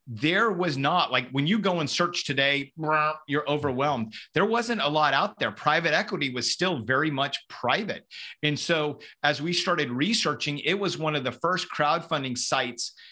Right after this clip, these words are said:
that really came out and then offered it, to your point, to a low risk dollar amount. So for us, we set aside ten thousand dollars and then we invested it across these different asset classes. And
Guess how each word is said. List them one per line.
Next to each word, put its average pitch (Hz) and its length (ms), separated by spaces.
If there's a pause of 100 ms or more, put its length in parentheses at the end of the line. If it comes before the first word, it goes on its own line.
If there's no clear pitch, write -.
(200)
that 131 100
really 160 340
came 143 340
out 151 420
and 139 120
then 151 220
offered 170 400
it, 131 180
to - 140
your 131 120
point, 196 320
to 143 140
a 127 40
low 123 600 (200)
risk 117 300
dollar 208 400
amount. 107 380
So 143 160
for 139 200
us, 196 300 (300)
we 156 140
set 196 220
aside 131 460
ten 180 260
thousand 170 420
dollars 123 500 (320)
and 135 160
then 151 160
we 147 240
invested 131 560
it 123 260
across 123 460
these 117 180
different 123 300
asset 156 340
classes. 120 680 (440)
And 143 420